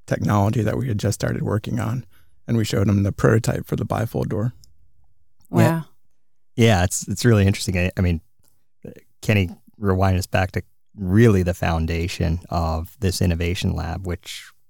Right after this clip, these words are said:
Speaker 3: really took place, you know, not just from a, you know, from a visit to a place that had, had done something somewhat similar,
Speaker 2: Mm-hmm.
Speaker 3: but also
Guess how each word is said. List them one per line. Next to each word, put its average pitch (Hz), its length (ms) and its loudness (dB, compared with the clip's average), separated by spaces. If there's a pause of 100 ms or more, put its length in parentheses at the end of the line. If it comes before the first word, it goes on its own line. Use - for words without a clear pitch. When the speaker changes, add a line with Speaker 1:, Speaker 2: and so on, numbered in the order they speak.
(320)
Speaker 3:
really 95 320 0
took - 240 -4
place, 87 540 -2
you 95 120 -2
know, 78 60 -4
not 92 280 0
just - 280 -6 (180)
from 87 180 2
a, 80 220 -2 (600)
you 92 80 -4
know, 80 100 -2
from 95 200 0
a 85 80 0
visit 87 380 0
to 90 160 0
a 82 60 -4
place 90 340 -4
that 85 140 -6
had, 85 420 -4
had 87 160 -4
done 82 240 0
something 95 520 0
somewhat 87 400 -2
similar, 87 600 0
Speaker 2:
Mm-hmm. 170 240 4 (280)
Speaker 3:
but 95 120 2
also 87 680 2